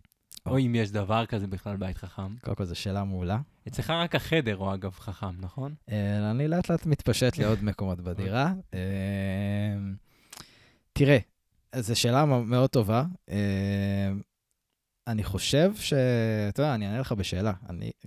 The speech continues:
Speaker 2: כאילו, שאלה רטורית כזאת. אני, מבחינתי, אה, אם אתה יכול להפעיל משהו מאפליקציה, אני לא באמת חושב שזה בית חכם. זה, כאילו, אולי בית מחובר. אולי אתה יכול, כאילו, אתה יודע, זה, זה היה נחמד להתחיל שם.
Speaker 1: למה זה ל-,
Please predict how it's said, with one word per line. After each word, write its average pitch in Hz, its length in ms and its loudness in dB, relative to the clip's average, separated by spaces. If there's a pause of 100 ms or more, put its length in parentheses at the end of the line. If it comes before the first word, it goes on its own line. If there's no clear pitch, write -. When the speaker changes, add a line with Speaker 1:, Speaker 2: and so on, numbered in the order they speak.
Speaker 2:
כאילו, 98 240 -6
שאלה 110 380 -2
רטורית 110 400 0
כזאת. 90 340 -4 (300)
אני, 127 220 2
מבחינתי, 143 720 4 (680)
אה, 90 320 -2 (120)
אם 135 120 2
אתה - 140 2
יכול 117 180 2
להפעיל 113 220 2
משהו 117 240 -2
מאפליקציה, 101 640 -2
אני - 920 -12
לא 254 60 -2
באמת - 180 0
חושב 101 220 -2
שזה 90 220 -2
בית 92 200 -2
חכם. 104 300 -4 (160)
זה, 104 140 -4
כאילו, 101 180 0
אולי 113 220 4
בית 113 240 0
מחובר. 95 540 2 (100)
אולי 104 180 2
אתה 107 120 0
יכול, 107 300 0
כאילו, 110 400 2 (420)
אתה - 80 -10
יודע, 120 160 4 (280)
זה, 107 220 -2
זה 113 80 2
היה 131 100 6
נחמד 131 280 6
להתחיל 120 340 4
שם. 160 340 6 (260)
Speaker 1:
למה 135 220 2
זה 131 100 0
ל-, 127 80 -2